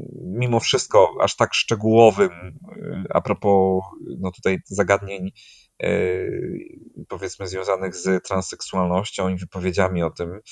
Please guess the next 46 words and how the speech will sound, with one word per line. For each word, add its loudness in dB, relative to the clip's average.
J 2
K -2
Rowling. 4
Natomiast, -6
no, 0
mam 0
ucznia, -2
który, -2
y, 0
kończy 0
proces -8
tranzycji -6
i, -8
no, -4
on -4
mi -8
to -10
mniej -6
więcej -6
wyjaśnił. 2
E, -8
więc -8
jakby -8
chodzi -2
o 0
to, -6
że -2
w -8
ogóle, 2
mm, -6
teraz -2
zawsze -8
jak -8
się -4
łapię 2
na -4
tym, -8
że -14
właśnie -8
Rowling 2
to, 2
to -12
tak, -2
no, -2
ma-, -2
mam, 4